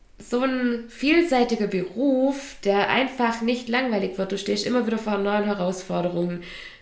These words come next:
Du lernst jeden Tag über dich selber, du lernst neue Menschen kennen. Einfach,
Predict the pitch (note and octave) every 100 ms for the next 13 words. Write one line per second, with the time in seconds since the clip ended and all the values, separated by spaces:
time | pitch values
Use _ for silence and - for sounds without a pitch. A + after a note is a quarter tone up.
0 | - G#3 G3+ G#3 C4 C4+ - - - -
1 | - - - A3 C4+ D4+ C#4 A3 G#3+ A3
2 | - G#3 G3 F#3+ - - A3 A3 F#3+ F#3+
3 | G3 G#3+ - - - - - - _ _
4 | - - - _ - A3+ A3 A#3 A#3+ A3+
5 | A3 D#4+ - G#3 - G3 F#3 G3 F#3+ A3
6 | A3 A3